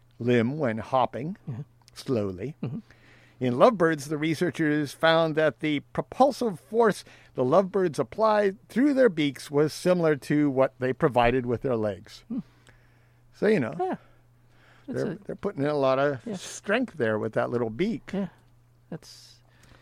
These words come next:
Speaker 1: Fascinating, huh?
Speaker 2: It is fascinating. Yes, absolutely. When you were talking about the climbing, the free climbing,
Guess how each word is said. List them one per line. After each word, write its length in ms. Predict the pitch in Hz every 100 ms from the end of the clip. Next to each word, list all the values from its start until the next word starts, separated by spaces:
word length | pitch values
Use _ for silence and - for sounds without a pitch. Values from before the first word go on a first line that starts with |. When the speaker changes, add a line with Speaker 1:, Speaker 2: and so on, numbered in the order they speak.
| _ _ _ _
Speaker 1:
Fascinating, 640 | 190 208 - 143 117 98 87
huh? 140 | 120
Speaker 2:
It 100 | 330
is 160 | 381 -
fascinating. 680 | 214 165 - 127 123 233 -
Yes, 260 | 175 147 170
absolutely. 560 | 175 - 170 170 120 - - - -
When 100 | 190
you 100 | 202
were 100 | 170
talking 320 | 190 170 165
about 120 | 147
the 160 | 131 127 -
climbing, 560 | - 156 165 175 175 170
the 100 | 131
free 240 | - 147
climbing, 640 | - 156 151 156 156 151